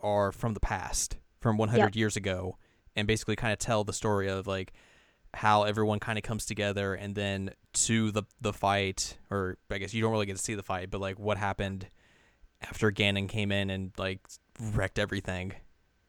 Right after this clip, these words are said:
Speaker 2: Yeah, it's, it's intense.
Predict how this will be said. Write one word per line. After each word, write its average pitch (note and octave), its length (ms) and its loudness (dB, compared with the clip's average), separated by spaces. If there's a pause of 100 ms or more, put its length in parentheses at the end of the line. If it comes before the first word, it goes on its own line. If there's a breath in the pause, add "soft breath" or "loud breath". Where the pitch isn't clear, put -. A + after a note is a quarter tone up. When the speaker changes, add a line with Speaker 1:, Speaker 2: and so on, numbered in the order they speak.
(2000 loud breath)
Speaker 2:
Yeah, G#3+ 400 8
it's, C4 520 8
it's D4 240 8
intense. G#3+ 840 0